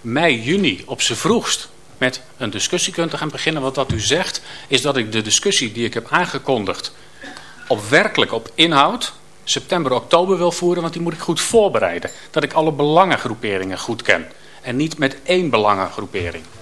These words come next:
En ik heb u daarbij gezegd dat de discussiepunten voor zover oud naar nieuw een verandering zou zijn, die staan in de brief. Daarvan heeft het college in de commissie gezegd, "Die nemen we terug. Gelet op de discussie, niet doen." Hetzelfde geldt voor de honden op het strand.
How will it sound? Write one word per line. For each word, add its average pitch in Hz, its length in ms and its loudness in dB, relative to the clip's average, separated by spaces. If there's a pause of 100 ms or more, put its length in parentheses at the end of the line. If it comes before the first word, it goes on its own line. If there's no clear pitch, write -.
(500)
En 147 120 2
ik 151 80 2
heb 180 140 2
u 175 40 4
daarbij 160 440 4
gezegd 123 540 2 (380)
dat 135 260 2 (140)
de 139 140 0
discussiepunten 123 880 0
voor 143 180 -6
zover 127 360 0
oud 170 240 4
naar 123 200 2
nieuw 147 500 2
een 135 120 -4
verandering 156 460 2
zou 110 160 -2
zijn, 101 340 -2
die 151 100 -2
staan 110 240 2
in 98 120 -2
de 95 60 -6
brief. 139 420 -2 (380)
Daarvan 143 280 2
heeft 131 240 2
het 107 140 -6
college 156 460 2
in 117 100 0
de 107 80 -4
commissie 143 400 0
gezegd, 101 360 -2
"Die 151 100 -2
nemen 117 320 2
we 101 140 -8
terug. - 360 0 (560)
Gelet 147 300 0
op 113 100 -6
de 117 100 0
discussie, 104 640 0
niet 156 260 2
doen." 226 340 2 (320)
Hetzelfde 175 400 2
geldt 127 260 2
voor 135 120 -2
de 123 60 2
honden 117 280 4
op - 60 -6
het - 120 -6
strand. 208 400 2